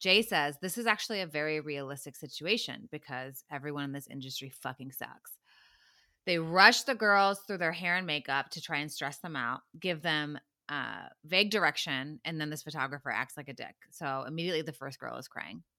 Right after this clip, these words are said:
This is really fun. Uh, we just watch a really fun montage of girls being shattered. And then it's time for the Black girls. And I already can't wait for this to be awful. Tiffany's first.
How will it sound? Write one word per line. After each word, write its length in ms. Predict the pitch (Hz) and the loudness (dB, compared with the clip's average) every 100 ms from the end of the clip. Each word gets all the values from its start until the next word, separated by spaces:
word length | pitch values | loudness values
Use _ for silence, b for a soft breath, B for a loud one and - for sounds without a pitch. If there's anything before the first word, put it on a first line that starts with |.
| _ _ _ _ _ _ - | _ _ _ _ _ _ -8
This 100 | 202 | -6
is 100 | 160 | -4
really 200 | 151 131 | -4 -6
fun. 340 | - 139 131 127 B B B B _ | -4 -6 -6 -14 B B B B _
Uh, 460 | 202 202 190 185 180 | 8 10 10 8 6
we 80 | 196 | 0
just 160 | 202 | 4
watch 220 | 202 196 | 8 8
a 60 | 196 | 6
really 260 | 170 185 185 | 2 2 0
fun 340 | - 170 170 | 4 4 4
montage 600 | 156 151 160 185 180 175 | 2 2 2 4 4 2
of 100 | 160 | -4
girls 280 | 156 147 151 | -2 -2 -2
being 200 | 160 156 | -6 -4
shattered. 500 | - 135 123 147 175 B B B B B | -2 -2 0 -2 -6 B B B B B
And 500 | 175 175 170 170 175 | 2 4 6 4 0
then 180 | 165 151 | -2 0
it's 180 | 190 - | -2 -4
time 220 | 123 151 | -4 -2
for 100 | 196 | -2
the 60 | 240 | -2
Black 280 | 254 494 - | 2 2 2
girls. 540 | 165 143 131 156 - - | 2 4 2 -4 -10 -10
And 100 | 135 | -4
I 220 | 139 147 135 | 0 2 2
already 280 | 143 143 143 | 0 -2 -6
can't 280 | - 135 | -8 -10
wait 220 | 113 120 - | -10 -14 -14
for 100 | 131 | -16
this 220 | - - | -16 -16
to 80 | - | -14
be 120 | 110 | -12
awful. 480 | 110 123 - 104 185 _ _ _ _ | -12 -12 -12 -12 -14 _ _ _ _
Tiffany's 480 | - 196 208 233 240 | -8 -4 0 0 0
first. 800 | - 175 156 180 330 - - | 4 6 8 6 2 -6 -12